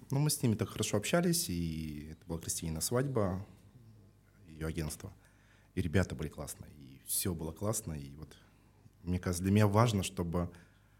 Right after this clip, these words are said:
я ушел с площадки, с мероприятия, и я прям ее запомнил тем, что у меня были прям куча эмоций, потому что они прям от них шли волны,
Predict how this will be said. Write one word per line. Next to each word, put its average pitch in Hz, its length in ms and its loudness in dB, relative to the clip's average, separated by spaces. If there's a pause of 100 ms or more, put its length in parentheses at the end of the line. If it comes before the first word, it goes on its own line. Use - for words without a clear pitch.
(320)
я 202 120 6
ушел 196 220 6
с 214 60 0
площадки, - 600 0
с - 240 -2
мероприятия, 87 600 0
и 87 80 0
я 92 100 2
прям 92 200 2
ее 90 80 4
запомнил 101 420 2
тем, 98 180 -4
что - 160 -8
у 82 40 -4
меня 87 120 0
были 85 300 -2 (300)
прям 95 120 -2
куча 107 360 -2
эмоций, 110 280 2
потому 87 160 -8
что - 120 -6
они 90 60 0
прям 82 240 -4 (100)
от - 160 -8
них 101 240 -4 (460)
шли - 220 -4
волны, 85 400 -2